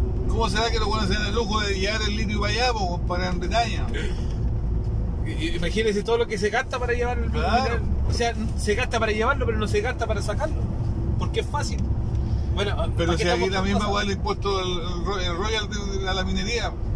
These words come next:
Speaker 1: no paga ni le-, ni un centésimo de lo que explota y lo que se lleva, los hueones. Nada, nada, nada. No, no, es el mínimo que pagan.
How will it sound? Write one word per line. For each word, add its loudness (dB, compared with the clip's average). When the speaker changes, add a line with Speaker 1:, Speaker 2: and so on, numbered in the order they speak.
Speaker 1:
no 0
paga 0
ni 0
le-, 0
ni 0
un 2
centésimo 0
de 2
lo 2
que -2
explota 2
y -2
lo -2
que 0
se 0
lleva, 0
los 0
hueones. 0
Nada, 0
nada, 0
nada. -2
No, -2
no, 0
es 2
el 0
mínimo 0
que 0
pagan. 2